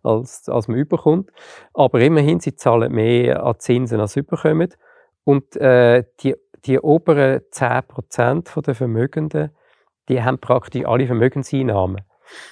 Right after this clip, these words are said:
Da wird ja viel, gibt's ja viel Mythen über Verteilung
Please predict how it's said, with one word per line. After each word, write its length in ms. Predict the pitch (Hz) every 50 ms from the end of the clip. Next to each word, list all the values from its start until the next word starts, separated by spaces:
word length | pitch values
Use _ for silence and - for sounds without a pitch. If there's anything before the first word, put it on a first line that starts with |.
| _ _ -
Da 100 | 123 117
wird 260 | 131 143 139 - -
ja 180 | 123 120 139
viel, 560 | 135 - - 143 143 147 143 135 131 127 131 120 - - - - -
gibt's 240 | - 131 127 - -
ja 140 | 127 127
viel 200 | 123 - 143 143
Mythen 520 | 131 123 120 123 135 143 - - - 117 110
über 240 | 110 110 - - 98
Verteilung 680 | - - - - - 101 98 101 110 110 107 107